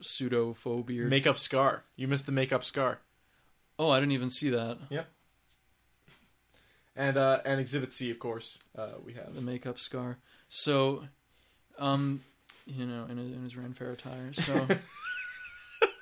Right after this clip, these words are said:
Speaker 1: uh, what I'm seeing here is, um, someone who really wants to be seen in a dress,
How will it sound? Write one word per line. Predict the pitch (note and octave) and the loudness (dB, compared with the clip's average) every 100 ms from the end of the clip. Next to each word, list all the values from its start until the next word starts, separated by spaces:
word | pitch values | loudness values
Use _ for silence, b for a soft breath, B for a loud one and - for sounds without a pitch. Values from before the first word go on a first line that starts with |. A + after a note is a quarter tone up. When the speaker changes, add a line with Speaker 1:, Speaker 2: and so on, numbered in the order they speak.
| - B4 - A4+ | -8 -4 0 6
Speaker 1:
uh, | G#4+ - - - - - C#3+ D3+ | 6 6 0 0 -10 -8 -6 2
what | E3+ | 4
I'm | F#3+ | 4
seeing | E3+ F3 E3+ | 4 2 2
here | D3 C#3+ | 4 4
is, | C3 | 4
um, | B2+ B2 B2 B2 | 2 0 -2 -4
someone | - F3 D#3+ D#3+ | 0 2 2 2
who | C#3+ | 0
really | B2+ C#3 C3 B2+ | 0 0 2 0
wants | A#2+ B2+ C#3 D#3 - | 0 2 2 0 -2
to | B2+ | -2
be | B2 | 0
seen | B2 - B2 A#2+ A#2+ A#2 - | 0 0 -2 -8 -10 -12 -12
in | C3 | -12
a | |
dress, | B2+ B2+ B2 - | -6 -4 -2 -4